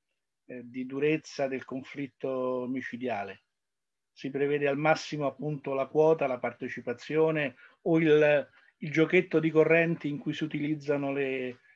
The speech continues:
le, le voci femminili per dar potenza, maggior potenza al ruolo maschile. E il secondo elemento è il ruolo che, eh, su questo Simona sa perfettamente che siamo terribilmente in linea,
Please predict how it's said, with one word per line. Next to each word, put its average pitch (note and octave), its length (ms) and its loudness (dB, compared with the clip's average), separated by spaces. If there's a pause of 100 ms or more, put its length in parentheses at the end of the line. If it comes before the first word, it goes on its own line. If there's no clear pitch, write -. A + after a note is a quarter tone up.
(240)
le, C3 500 -2
le B2+ 140 -4
voci D3+ 340 -2
femminili D3 760 -2
per C3 300 -2
dar C3+ 360 -2
potenza, D3 880 0 (220)
maggior D#3 460 2
potenza D#3+ 500 4
al C#3 80 0
ruolo C#3 200 -2
maschile. A2 580 -10 (520)
E B3+ 120 4
il A#3 100 6
secondo G#3+ 540 4
elemento E3 800 4
è E3 80 -6
il D3 120 -4
ruolo D#3 360 6
che, C3 800 -2
eh, A2+ 440 -14
su B2+ 180 -18
questo C3+ 560 -6 (340)
Simona D3 380 -6
sa C3 180 -4
perfettamente C#3 720 -6
che B2 100 -6
siamo C3 300 -8
terribilmente C#3 720 -6
in E3 120 -4
linea, C3+ 460 -4